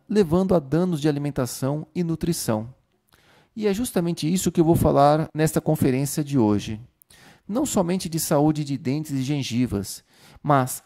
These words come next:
a sua saúde de dentes e gengiva. E mais do que isso, vou lhe mostrar que a diferença entre esta saúde em curto,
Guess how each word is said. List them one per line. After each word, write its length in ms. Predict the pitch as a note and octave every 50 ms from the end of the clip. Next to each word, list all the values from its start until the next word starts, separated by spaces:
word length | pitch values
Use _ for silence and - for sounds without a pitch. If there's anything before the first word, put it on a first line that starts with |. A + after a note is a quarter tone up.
| _ _ -
a 100 | E3+ D3+
sua 500 | - - - - - B3 C4+ E4 - -
saúde 580 | - - D#3+ C3+ B2+ C3+ D3+ E3 D#3 C3 C3
de 100 | A2 A#2+
dentes 360 | A#2 - C#3 C#3 C#3 C3 - A#2
e 100 | A#2 A2+
gengiva. 640 | G#2+ A#2 A2+ G#2+ - A2 G#2+ G2+ G#2+ G#2+ G#2 A2+ - _ _ _ _ _ _
E 120 | - G3+ F#3+
mais 240 | G3+ A3 A3+ G3+
do 80 | F#3 F#3
que 120 | - E3
isso, 380 | D#3+ E3+ G3 F#3+ - - C#3 B2
vou 220 | A2+ B2 F3 F#3+
lhe 100 | F#3+ F3
mostrar 480 | D#3+ D3 C3 B2 - - E3 E3 E3 D#3
que 140 | - E3 D#3
a 20 |
diferença 720 | D3 E3+ F#3+ - - D3+ C#3 D#3+ E3+ E3 - - - - -
entre 360 | - D#3 D3+ - - - C3+
esta 240 | F#3 G#3 - - G3
saúde 580 | - - F3 D#3 C#3 C#3 C#3+ C3+ - A#2+ - - -
em 120 | D3 C3+
curto, 680 | B2 - - D3+ F3+ F#3+ F#3 E3 - - - A2 A2+ A2+